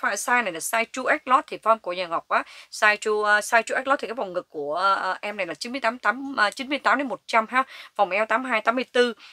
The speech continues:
Đôi khi các chị về mà thấy nó nhỏ, có nghĩa là bên trong họ chừa đường may nhiều, thì các chị nới ra ha, mỗi một bên mình nới ra được đến hai xăng,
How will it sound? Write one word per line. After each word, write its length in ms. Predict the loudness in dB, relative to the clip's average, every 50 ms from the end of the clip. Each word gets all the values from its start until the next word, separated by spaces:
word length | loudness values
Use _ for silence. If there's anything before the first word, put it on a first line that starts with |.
| -20 _ -2
Đôi 140 | 0 0 0
khi 120 | 0 -2
các 140 | -4 -4 -4
chị 160 | -4 -4 -4
về 220 | -2 -2 -4 -2
mà 140 | -2 -4 -4 -2
thấy 220 | 0 0 0 0
nó 120 | 0 -2 -4
nhỏ, 380 | -2 -2 -2 -2 -2 -2 -2 -2
có 100 | -2 -2
nghĩa 120 | -2 -2 -2
là 60 | -2
bên 140 | -2 -2 0
trong 180 | 0 0 0 0
họ 120 | -4 -10 -10 _ _ -8
chừa 280 | -4 -4 -2 -4 -4 -4
đường 220 | -6 -6 -4 0
may 160 | 0 0 0
nhiều, 380 | 0 -2 -2 -2 -2 -2 -4 -10 _ -20 -20 -20 -14 -6 0
thì 100 | 0 2
các 140 | 2 2
chị 160 | 0 0 -6 -6
nới 200 | -4 -4 -4 -4
ra 220 | 0 0 0 0
ha, 240 | 0 2 2 2 2
mỗi 300 | 2 0 -4 -4 -2 -2
một 240 | -2 -2 -4 _ -2
bên 260 | -2 -2 0 -2 -4
mình 140 | -6 -6 -4
nới 180 | -2 -2 0
ra 120 | 2 2 2
được 180 | 0 -2 -8
đến 140 | -8 -8 -8
hai 200 | -4 -2 -2 -2
xăng, 280 | -2 -2 -6 -6 -6